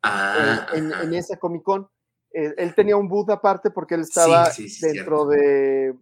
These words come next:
Speaker 2: dentro de Dark Horse. Y
Speaker 1: Ajá.
Speaker 2: estos güeyes presentaron Black Mask, en donde un amigo de nosotros participa, este, Renzo Rodríguez.
Speaker 1: Ah, Renzo, cómo no.
Speaker 2: Sí,
Speaker 1: Saludos.
Speaker 2: sí, son unos cómics muy
Speaker 1: Renzo.
Speaker 2: chidos ahí.
Speaker 1: Sí, no,
Speaker 2: Este
Speaker 1: el arte está bien chingón de este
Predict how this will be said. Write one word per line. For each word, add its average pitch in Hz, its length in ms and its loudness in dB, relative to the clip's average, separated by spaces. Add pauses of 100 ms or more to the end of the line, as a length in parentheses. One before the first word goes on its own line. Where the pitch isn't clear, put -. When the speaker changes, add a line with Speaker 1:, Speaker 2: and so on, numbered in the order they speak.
(140)
Speaker 2:
dentro 143 260 -2
de 139 60 -4
Dark 147 320 -4
Horse. 170 340 -8 (640)
Y 156 60 0
Speaker 1:
Ajá. 160 100 0
Speaker 2:
estos 190 200 -10
güeyes 180 300 0
presentaron 160 760 -4
Black 160 260 0
Mask, 170 420 -4 (180)
en 143 220 -6
donde 147 260 -2
un 170 120 -4
amigo 190 300 -2
de 190 60 -2
nosotros 196 720 -2
participa, 185 680 -2 (320)
este, 151 480 0
Renzo 165 320 -2
Rodríguez. 170 560 -4 (560)
Speaker 1:
Ah, 110 360 -2
Renzo, 104 380 -10
cómo 104 200 -14
no. 104 440 -14
Speaker 2:
Sí, 139 120 -10
Speaker 1:
Saludos. 180 520 -8
Speaker 2:
sí, 175 180 -6
son 185 160 -6
unos 175 180 -10
cómics 180 320 -8
muy 170 100 -6
Speaker 1:
Renzo. 190 160 -14
Speaker 2:
chidos 180 320 -4
ahí. 147 320 -2 (180)
Speaker 1:
Sí, 127 680 -6
no, 82 100 -14 (100)
Speaker 2:
Este 120 200 -6
Speaker 1:
el 113 100 -6
arte 90 240 -12
está - 200 -18
bien 95 200 -14
chingón 90 460 -16
de 87 60 -20
este - 240 -20